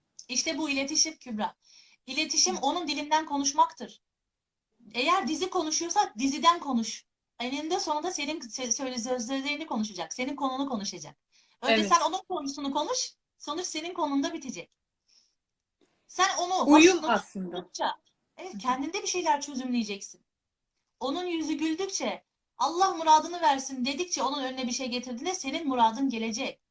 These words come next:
Speaker 1: Bu dua
Speaker 2: Evet.
Speaker 1: kabullüğünden bahsetmiyorum. Bu sistemden bahsediyorum. Bir iletişimden bahsediyorum. Çünkü bizim ihtiyacımız da bu.
Speaker 2: Evet. Bizim ihtiyacımız olan aslında mesela neyde eksiklik yaşıyorsak onu vermemiz gerekiyor.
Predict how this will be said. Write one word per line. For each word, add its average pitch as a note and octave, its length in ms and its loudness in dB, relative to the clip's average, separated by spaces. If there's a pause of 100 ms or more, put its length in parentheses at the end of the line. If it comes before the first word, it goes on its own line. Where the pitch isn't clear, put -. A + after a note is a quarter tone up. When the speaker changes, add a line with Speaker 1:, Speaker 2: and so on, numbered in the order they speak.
(400)
Speaker 1:
Bu C#4+ 120 -10
dua D#4+ 200 8
Speaker 2:
Evet. E4+ 80 2
Speaker 1:
kabullüğünden C#4+ 640 0
bahsetmiyorum. C4 680 -4 (200)
Bu E4+ 120 -8
sistemden D4+ 720 -4
bahsediyorum. G#3+ 580 -6 (240)
Bir - 160 -8
iletişimden C#4+ 600 2
bahsediyorum. G#3+ 460 -4
Çünkü C4 180 -10
bizim D#4+ 280 -4
ihtiyacımız C4 640 -2
da A3 120 -4
bu. D#3+ 160 -10 (880)
Speaker 2:
Evet. F#3 400 -4 (460)
Bizim D4+ 300 6
ihtiyacımız D4+ 800 6
olan C#4+ 420 4
aslında A#3+ 520 4
mesela B3+ 340 2
neyde E4+ 480 6 (140)
eksiklik E4 640 0
yaşıyorsak D#4+ 720 4
onu C4+ 280 0
vermemiz B3 520 8
gerekiyor. E3+ 360 2